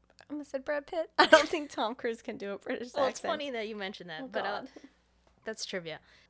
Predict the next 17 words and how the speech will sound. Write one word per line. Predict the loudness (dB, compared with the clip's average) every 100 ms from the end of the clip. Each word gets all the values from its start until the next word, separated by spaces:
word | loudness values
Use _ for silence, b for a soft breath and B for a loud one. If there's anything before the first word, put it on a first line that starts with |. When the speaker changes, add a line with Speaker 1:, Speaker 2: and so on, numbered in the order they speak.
| _
Speaker 2:
Hoorah. | -8 -8 -8 -12 -20 _ B B B -20 B _ -2
<laughs> | -2 -2 -10 -18 -20 -20 _ 4
They're | 6
looking | 4 -2 -4 -6
at | -6
a |
map | -4 -4 -6 -10 -20 _ -12
of | -8
Europe | -6 -6 -8
again, | -10 -10 -10
and | -10 -10
we |
see, | -10 -10
like, | -8 -10 -10
Europe | -8 -8 -12
is | -18 -20 _ _
fucked. | -10 -8 -6 -4 -4 -6 -10 -14